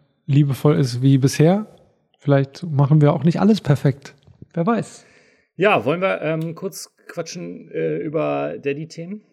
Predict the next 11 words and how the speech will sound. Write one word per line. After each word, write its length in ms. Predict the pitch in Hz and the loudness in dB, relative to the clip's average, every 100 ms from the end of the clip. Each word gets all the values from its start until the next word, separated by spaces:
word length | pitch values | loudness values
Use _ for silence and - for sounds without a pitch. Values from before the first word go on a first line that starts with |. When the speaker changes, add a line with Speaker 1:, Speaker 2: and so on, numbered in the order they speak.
| _ - | _ 4
Speaker 1:
Unbedingt. 480 | 160 175 160 117 - - - | 6 6 4 0 -10 -20 -6
Speaker 2:
Hast 200 | 127 - | -4 0
du 80 | 156 | 4
was? 260 | 208 240 - - | 4 2 -10 0
Speaker 1:
Äh, 480 | 151 143 143 143 123 - - - - | 4 6 6 4 2 -8 -20 -18 -2
hab 180 | 160 175 | 0 2
ich 80 | - | 0
tatsächlich. 680 | 160 214 156 131 104 - - | 2 2 4 2 0 -10 -12
Speaker 2:
Okay. 100 | 175 | -2
Speaker 1:
Terrible 440 | 156 185 170 175 170 | 4 6 6 4 4
Twos. 600 | 190 151 117 - - | 4 4 2 -4 -12